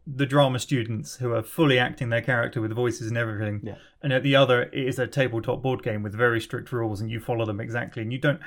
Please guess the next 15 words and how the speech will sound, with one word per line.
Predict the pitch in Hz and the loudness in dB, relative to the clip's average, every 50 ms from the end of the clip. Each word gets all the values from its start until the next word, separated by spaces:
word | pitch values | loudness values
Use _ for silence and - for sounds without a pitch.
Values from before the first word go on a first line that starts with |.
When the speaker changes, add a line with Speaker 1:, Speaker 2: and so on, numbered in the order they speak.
| - | -4
Speaker 1:
have | 151 143 143 - - | -4 -4 -4 -6 -6
to | 127 120 | -4 -4
engage | 110 110 117 117 117 113 107 - | -2 0 0 0 0 0 -2 -4
with | 123 110 - | -8 -8 -6
the | - 117 110 104 | -6 -6 -6 -6
pretending | - - - 127 120 110 110 107 | -6 -4 -4 -2 -2 -2 -4 -4
to | 101 110 | -4 -4
be | 117 123 123 | -4 -4 -4
the | 110 104 | -4 -4
person | - 113 113 107 - - 110 | -2 -2 -4 -4 -4 -6 -8
if | 107 | -6
you | - 120 | -6 -4
don't | 110 107 113 | -4 -2 -2
want | 120 127 - - | -2 -2 -2 -4
to. | - - 107 | -8 -12 -14